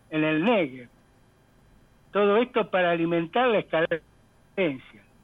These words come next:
una situación que parecía superada para la población israelí, pero que lamentablemente,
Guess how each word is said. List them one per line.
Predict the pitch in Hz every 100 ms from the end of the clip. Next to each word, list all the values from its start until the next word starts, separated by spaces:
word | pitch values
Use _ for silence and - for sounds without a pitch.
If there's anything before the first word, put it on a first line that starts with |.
| _ _ _ -
una | 208 226 -
situación | 185 - 190 202 226 220 190 190 _ _ _
que | 220
parecía | 202 214 202 - 277 277
superada | - 202 165 185 233 247 165 139 123 _ _
para | 147 147
la | 147 147
población | 151 151 147 - 170
israelí, | 156 135 151 143 147 123 - _ _ _ _
pero | - 170 151
que | 160
lamentablemente, | 165 165 151 170 165 240 233 208 220 180 156 160 151